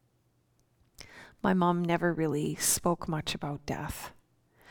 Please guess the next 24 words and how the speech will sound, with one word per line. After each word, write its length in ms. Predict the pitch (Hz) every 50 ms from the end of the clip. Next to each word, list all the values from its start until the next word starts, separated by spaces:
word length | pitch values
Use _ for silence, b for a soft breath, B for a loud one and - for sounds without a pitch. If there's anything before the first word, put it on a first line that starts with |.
| B B B B B B B
And 180 | 185 180 180
with 200 | 180 185 180 -
all 180 | 165 165 170 175
the 100 | 180 180
delirium 760 | - - 160 156 156 156 156 160 165 160 156 156 156 156 165
that 120 | 170 -
she 200 | - - - -
experienced 720 | 170 - - - - - 170 170 165 165 160 160 - -
as 120 | 160 151 -
a 60 | 151
result 400 | 151 156 151 - 151 160 156 -
of 80 | 156 170
her 100 | 151 147
infection, 720 | 143 156 - - - 190 185 - - - 160 147 156 - B B B B B B B B
she 220 | B - - - 196
spent 400 | - - - - 214 220 214 -
some 180 | - - 240
time 640 | 233 - - - 175 165 156 156 170 156 151 160 - B B B B B B B
wondering 520 | 165 160 165 175 180 180 160 147 147 147
if 160 | 165 - -
death 280 | - 160 147 156 - -
might 220 | 143 151 160 -
be 80 | - 160
scary. 720 | - - - - - 156 160 165 160 151 - - -